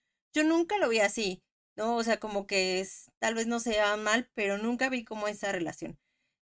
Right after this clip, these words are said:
Eh, ahora parece que sí la hay, ¿no? Eh, y Alonso dice una, algo muy real, ¿no? "Creo que mi objetivo ahorita es, eh, dar los resultados. Yo ya no voy a estar tantos, tantos años como lo va a est-, va a estar Stroll,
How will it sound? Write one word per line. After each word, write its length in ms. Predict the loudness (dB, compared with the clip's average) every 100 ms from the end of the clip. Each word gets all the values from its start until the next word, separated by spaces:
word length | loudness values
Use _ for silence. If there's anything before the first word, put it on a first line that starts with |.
| -4
Eh, 400 | -2 0 0 0
ahora 500 | 2 2 4 4 4
parece 540 | 2 4 2 0 -4
que 160 | -4 -6
sí 200 | -4 -4
la 340 | -2 2 4
hay, 240 | 4 0 -4 _ _ _
¿no? 340 | -8 -4 -4 -4
Eh, 380 | -2 -2 -4 -8 _ _ _ _
y 320 | -4 -2 2
Alonso 400 | 2 2 0 0
dice 220 | 0 0 0
una, 120 | 0
algo 280 | 0 -2 -2
muy 200 | -2 0
real, 380 | 4 4 2
¿no? 220 | -4 -10 -12 _ _ _ _ -2
"Creo 180 | -2
que 100 | 0
mi 120 | 0 -2
objetivo 520 | -2 -4 -2 0 0
ahorita 580 | 0 0 -2 -2 -2 0
es, 240 | 0 -2
eh, 560 | -2 0 2 2 -2 -10 _ _ _
dar 160 | -2 0
los 160 | 0
resultados. 720 | 0 0 -4 0 0 2 0 -2
Yo 200 | -2 0
ya 140 | 2
no 220 | 0 0 0
voy 240 | 0 0
a 40 |
estar 300 | 0 0 0
tantos, 560 | 0 -4 -2 -2 -4 -6
tantos 360 | -4 -2 -2 -2
años 260 | -2 -2 -4
como 200 | 0 2
lo 100 | 4
va 60 |
a 60 | 2
est-, 280 | 0 -8 -8 0
va 120 | 2
a 40 |
estar 280 | 2 0 -2
Stroll, 320 | -2 -2 -2